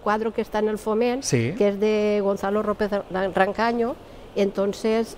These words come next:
Speaker 1: a partir d'ahí s'ha fet, han fet el Calvari. Emili Selfa mos va fer un
Speaker 2: Sí.
Speaker 1: esbós de les, d'una caseta, vam a començar amb molta il·lusió, vam fer tal conforme ha dit Vicent, la tres i la tretze,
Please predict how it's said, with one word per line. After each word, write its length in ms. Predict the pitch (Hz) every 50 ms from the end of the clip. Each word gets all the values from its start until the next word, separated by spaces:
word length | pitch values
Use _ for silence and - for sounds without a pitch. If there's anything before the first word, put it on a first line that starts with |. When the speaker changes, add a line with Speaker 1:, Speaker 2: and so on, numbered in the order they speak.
| -
Speaker 1:
a 100 | - 180
partir 420 | 185 - 185 180 - - 214 208 208
d'ahí 400 | 214 233 226 220 226 247 269 294 302 - - - - - - -
s'ha 160 | - - 190
fet, 300 | - - - 196 101 101 - - - - - - - - - -
han 120 | 202 202
fet 240 | - - 202 202 214
el 140 | 214 220 208
Calvari. 640 | - 208 214 208 208 214 226 214 220 240 285 294 - - - - - - - 175 175 170 - -
Emili 500 | 214 208 208 214 220 220 220 226 233 220
Selfa 340 | - 233 240 233 - 208
mos 200 | 196 190 185 185 196
va 80 | 196
fer 220 | 190 - 220 208 208
un 60 | 208
Speaker 2:
Sí. 40 | 214 208
Speaker 1:
esbós 400 | 202 196 190 214 233 247 233 208 196
de 120 | 196 190 175
les, 320 | 180 180 180 175 - - - - - - - -
d'una 380 | 165 202 202 202 202 220 220 214
caseta, 520 | - 226 214 202 240 247 254 247 - 233
vam 200 | 220 196 190 196 208
a 40 | 202
començar 440 | - 214 214 202 - - 214 214
amb 100 | 214 208
molta 240 | 196 196 196 - 220
il·lusió, 480 | 220 220 214 220 208 - 247 254 269 262
vam 220 | 226 202 190 202 190
fer 180 | - 220 202
tal 200 | - - 208 202 -
conforme 460 | - 208 196 - 214 214 220 214 208
ha 60 | 202
dit 240 | 190 202 214 214 208 - - - - - - -
Vicent, 440 | 190 202 226 - - 226 233 233 214
la 120 | 185 170 170
tres 260 | - 185 196 185 -
i 60 | 226
la 120 | 214 214 208
tretze, 560 | 208 226 247 254 240 233 - - 240 254 294